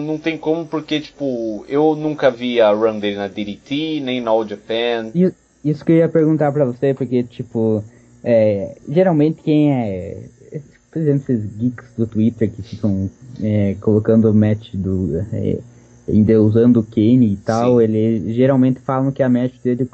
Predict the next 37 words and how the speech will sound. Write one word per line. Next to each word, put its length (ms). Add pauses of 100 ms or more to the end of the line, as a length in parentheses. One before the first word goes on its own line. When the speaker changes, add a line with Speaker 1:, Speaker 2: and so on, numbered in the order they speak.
(100)
Speaker 2:
as 200
matches 300
dele 260
com 240
o 60
Ibushi 560
na, 520 (640)
na, 560
na 200
D 160
D 140
T 240
são, 200
tipo, 880
níveis, 540 (520)
é, 640 (1160)
é, 80
tipo, 640 (180)
ah, 240
eu 60
esqueci 320
a 40
palavra 360
agora, 200
tava, 220
mas 420
são 200
outro 280
nível, 440
assim, 180
tipo, 160
Speaker 1:
Uhum. 80
Speaker 2:
nível 420
match 380
do 220
Okada 680
e, 320